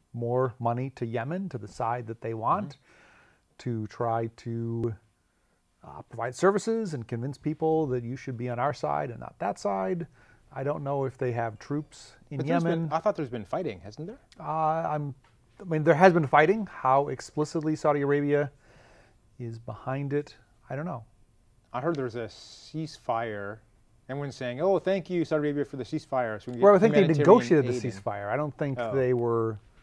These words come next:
Speaker 2: Okay,
Speaker 1: on
Speaker 2: they
Speaker 1: one
Speaker 2: were
Speaker 1: side or the other side. I think they were trying to negotiate a ceasefire between the, you know, three or four different groups that
Speaker 2: Uh-huh.
Speaker 1: are all jockeying.
Speaker 2: Now, does Iran have any troops in there?
Speaker 1: Um,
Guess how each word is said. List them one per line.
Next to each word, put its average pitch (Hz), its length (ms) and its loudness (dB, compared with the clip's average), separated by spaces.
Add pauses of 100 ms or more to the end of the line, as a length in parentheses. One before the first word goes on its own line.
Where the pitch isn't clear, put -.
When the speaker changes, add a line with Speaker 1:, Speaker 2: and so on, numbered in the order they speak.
(140)
Speaker 2:
Okay, 120 180 -10
Speaker 1:
on 117 100 -2
Speaker 2:
they 135 80 2
Speaker 1:
one 147 120 6
Speaker 2:
were 127 40 -2
Speaker 1:
side 143 240 8
or 127 60 2
the 127 100 6
other 180 160 8
side. 110 260 0
I 113 100 -4
think 120 300 -6
they 131 200 2
were 123 120 2
trying 131 300 -4
to 127 80 -2
negotiate 123 460 0
a 117 40 -4
ceasefire 123 720 -4
between 117 480 -10
the, 113 320 -4 (640)
you 127 100 -10
know, 110 220 -12
three - 180 -6
or 131 60 -2
four 127 280 -2
different 123 580 -4 (1200)
groups 151 480 6
that 113 140 -8
Speaker 2:
Uh-huh. 120 80 0
Speaker 1:
are 120 100 2
all 123 440 4
jockeying. 110 680 -6 (340)
Speaker 2:
Now, 123 120 -4
does 117 100 -6
Iran 120 420 -6
have 175 120 -8
any 185 100 -4
troops - 300 -10
in 196 100 -10
there? 214 260 -12 (360)
Speaker 1:
Um, 135 480 0